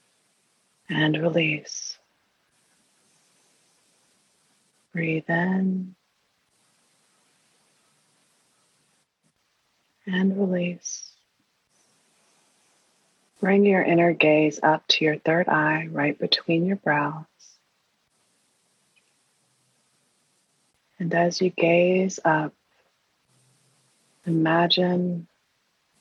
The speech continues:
a white light tickling your forehead,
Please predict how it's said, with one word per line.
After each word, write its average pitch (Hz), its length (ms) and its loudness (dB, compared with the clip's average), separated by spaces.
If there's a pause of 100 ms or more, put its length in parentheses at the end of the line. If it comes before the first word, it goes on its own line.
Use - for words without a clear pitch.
(520)
a 143 40 -4
white 151 360 0
light 160 420 -2 (2000)
tickling 156 460 0
your 156 140 -2
forehead, 185 840 -2